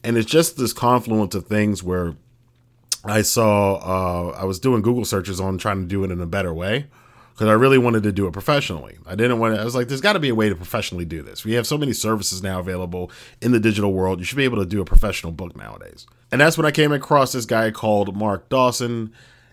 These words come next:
and the, uh, floodgates <laughs> pretty much opened up from there. Dawson is probably one of the biggest names in the indie publishing, self-publishing space. Um, guys made millions of dollars doing it.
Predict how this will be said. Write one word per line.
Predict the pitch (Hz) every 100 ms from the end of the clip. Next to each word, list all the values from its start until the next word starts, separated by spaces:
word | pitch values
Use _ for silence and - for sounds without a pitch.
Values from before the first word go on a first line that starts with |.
| _ -
and | 101 101 95 98 98 98 62
the, | 92 98 92 95
uh, | 90 92 87
floodgates | 85 127 113 101 110 -
<laughs> |
pretty | 113 147
much | 127 117
opened | 117 104 104
up | 107 -
from | 104 101
there. | 104 101 98 - -
Dawson | 110 123 135 147 135
is | 98 113 110 104 95 - - - _ _ _ -
probably | - 190 208
one | 120 117 123
of | 98
the | 104 113
biggest | 98 113 113 -
names | 104 113 107
in | 107
the | 104 85
indie | 107 110 107
publishing, | 104 107 - 104
self-publishing | - 98 - 101 98 107 98
space. | - 98 98 101 - - - - - _
Um, | - 92 92 92
guys | 85 113 117 110
made | 101 101 98 - 95
millions | 98 107 104 98
of | 92
dollars | 92 98 95 82
doing | 92 95 98
it. | 101